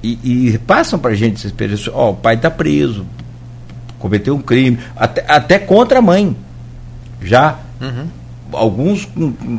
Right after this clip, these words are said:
Speaker 1: crimes de, de, de, de violência física, de assassinato, de ter matado a mãe. Então, você, da onde que você vai cobrar estrutura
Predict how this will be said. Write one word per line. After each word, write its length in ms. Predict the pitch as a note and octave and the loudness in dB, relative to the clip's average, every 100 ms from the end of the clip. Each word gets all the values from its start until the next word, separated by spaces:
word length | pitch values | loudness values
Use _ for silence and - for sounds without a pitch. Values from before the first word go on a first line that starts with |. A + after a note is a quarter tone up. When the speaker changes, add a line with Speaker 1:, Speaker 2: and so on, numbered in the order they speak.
| A#2 | -8
Speaker 1:
crimes 480 | - C#3 E3+ C#3+ - - G#2 | -4 -2 0 -2 -4 -8 -6
de, 180 | A#2 | -4
de, 200 | G#2 G#2+ G2 | -2 -2 -2
de, 260 | G2+ F#2+ | -2 -4
de 160 | D#2+ F2 | -4 -6
violência 880 | F2 B2+ A#2 B2 D3 D#3+ D#3 A2+ F#2 - | -4 0 2 0 0 0 2 0 -4 -10
física, 560 | - - D3 F#3+ E3 D3 | -10 -4 -2 0 -2 -2
de 140 | A#2 | 2
assassinato, 1000 | C3 A#2+ - F3 - D3 G#2+ C3 F3+ - A2+ | 2 2 2 2 2 2 2 2 -2 -2 -4
de 180 | G#2 | -2
ter 180 | G#2+ D3+ | -4 -2
matado 580 | E3+ D#3+ - B2 F#3 F3 | 0 0 2 2 2 2
a 40 | B2+ | 0
mãe. 380 | A#2 C3+ E3+ D#3+ - - - | 2 0 -2 -4 -14 -18 -10
Então, 120 | - | -4
você, 120 | F#3+ G3+ G3 | -2 -2 -4
da 180 | F#3+ G#3 | 2 4
onde 260 | A3 B3+ - | 4 2 -2
que 80 | - | -4
você 100 | G#3 | 2
vai 160 | F#3 | 2
cobrar 340 | F3+ C#3 A#2+ B2 | 2 2 4 4
estrutura 1000 | A#2 - - G3+ E3 C#3+ D#3+ F#3+ A3+ | 2 -4 0 0 2 4 6 6 4